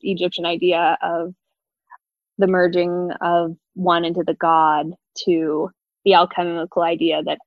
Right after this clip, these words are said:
everything is one and comes from the single source.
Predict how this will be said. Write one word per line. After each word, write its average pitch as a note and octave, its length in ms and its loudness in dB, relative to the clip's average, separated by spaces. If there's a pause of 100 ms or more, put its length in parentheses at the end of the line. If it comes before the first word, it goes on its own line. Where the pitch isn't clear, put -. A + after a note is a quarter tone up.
(200)
everything F3 440 -4
is F#3+ 160 -4
one E3 480 -2 (760)
and F#3 100 -8
comes F3+ 200 -8
from E3+ 180 -4
the F3+ 180 -4
single E3+ 280 -4
source. F#3+ 420 -4